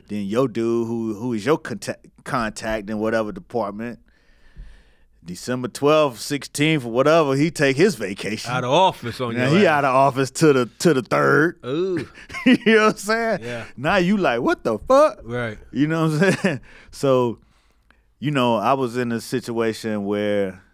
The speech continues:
Speaker 1: it's an old ass invoice, you know what I'm saying? From, psh, I don't know, this summer. And I've been, you know what I'm saying, trying to keep up on it. Then the holidays hit, of course, and then it get crucial.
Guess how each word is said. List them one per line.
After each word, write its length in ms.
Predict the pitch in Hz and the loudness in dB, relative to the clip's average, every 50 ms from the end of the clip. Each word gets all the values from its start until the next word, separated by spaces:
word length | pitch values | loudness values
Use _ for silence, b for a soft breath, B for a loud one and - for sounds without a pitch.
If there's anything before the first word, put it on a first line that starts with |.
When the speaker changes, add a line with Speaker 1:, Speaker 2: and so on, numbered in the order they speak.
| _ _ - | _ _ -18
Speaker 1:
it's 140 | 139 - 110 | -12 -10 -10
an 60 | 90 | -8
old 440 | 80 95 131 135 151 147 131 120 110 | -4 0 0 2 4 2 2 2 0
ass 300 | 101 98 92 92 - - | -2 -2 -4 -6 -8 -10
invoice, 480 | 92 90 85 78 82 80 73 71 - - | -12 -12 -12 -12 -14 -16 -16 -18 -16 -14
you 80 | 101 | -12
know 100 | 101 104 | -10 -10
what 40 | 104 | -10
I'm 60 | 101 | -12
saying? 320 | 98 - 110 107 104 104 95 | -12 -12 -12 -12 -12 -14 -14
From, 440 | - - 87 82 80 80 80 73 _ _ _ - - - - _ _ | -16 -20 -20 -20 -20 -20 -20 -20 _ _ _ -20 -20 -20 -20 _ _
psh, 360 | - - - - - - - 85 | -20 -18 -16 -16 -18 -18 -16 -12
I 160 | 101 107 90 | -12 -10 -10
don't 120 | 80 80 82 | -12 -12 -10
know, 320 | 90 98 104 110 110 107 - - _ _ _ _ _ _ _ _ _ _ _ _ _ _ | -8 -8 -8 -8 -8 -14 -20 -20 _ _ _ _ _ _ _ _ _ _ _ _ _ _
this 140 | - - - | -16 -14 -12
summer. 340 | - - 139 156 131 98 - - _ _ _ _ _ _ _ _ _ _ _ _ _ _ _ _ _ _ _ _ _ _ _ _ - | -4 -2 -2 -2 -2 -4 -8 -14 _ _ _ _ _ _ _ _ _ _ _ _ _ _ _ _ _ _ _ _ _ _ _ _ -20
And 100 | 80 82 | -16 -12
I've 140 | 90 110 123 | -10 -8 -6
been, 340 | - 95 95 95 87 85 92 | -6 -6 -6 -8 -10 -12 -12
you 60 | 123 | -12
know 80 | 127 90 | -12 -12
what 160 | 87 - - | -12 -10 -10
I'm 40 | 104 | -10
saying, 120 | 98 95 90 | -10 -10 -10
trying 220 | - 107 95 92 | -10 -10 -10 -10
to 40 | 90 | -10
keep 220 | - - 104 - - | -10 -12 -10 -4 -2
up 220 | 117 117 95 - | -2 -2 -2 -4
on 160 | 95 95 92 | -8 -8 -8
it. 100 | 90 82 | -10 -10
Then 220 | 78 92 90 95 90 | -10 -12 -10 -10 -12
the 60 | 95 | -8
holidays 540 | 98 104 110 110 104 92 95 90 90 90 - | -2 -2 0 0 -2 -4 -8 -10 -10 -12 -12
hit, 100 | - 98 | -10 -10
of 160 | 90 82 - - | -10 -12 -14 -12
course, 300 | - 98 92 87 - - | -12 -10 -10 -10 -12 -14
and 100 | 92 95 | -14 -12
then 140 | 92 92 | -12 -12
it 60 | 87 80 | -12 -12
get 160 | 98 92 - | -12 -14 -14
crucial. 400 | - - 131 131 117 - - - | -12 -10 -8 -8 -8 -10 -16 -20